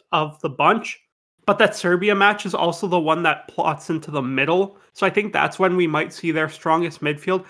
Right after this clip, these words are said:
I agree with you, Bruno Fernandes and Renato Sanchez are in phenomenal form. I think both of them are gonna be relied upon heavily.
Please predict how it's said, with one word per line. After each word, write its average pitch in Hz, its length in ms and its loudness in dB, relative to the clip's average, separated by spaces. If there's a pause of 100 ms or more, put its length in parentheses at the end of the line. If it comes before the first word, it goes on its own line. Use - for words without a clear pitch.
(140)
I 160 100 4
agree 165 240 0
with 175 200 -2
you, 180 120 2
Bruno 151 360 -2
Fernandes 147 720 -4 (140)
and 127 520 -2 (300)
Renato 147 340 0
Sanchez 147 640 -4
are 131 400 -2 (520)
in 143 140 -2
phenomenal 147 680 -2
form. 143 280 -4
I 135 60 -4
think 139 180 -10
both 135 200 -4
of 139 80 -10
them 143 160 -6
are 127 160 -4
gonna 143 160 -8
be 147 100 -6
relied 147 320 -2
upon 156 320 -2
heavily. 185 540 -2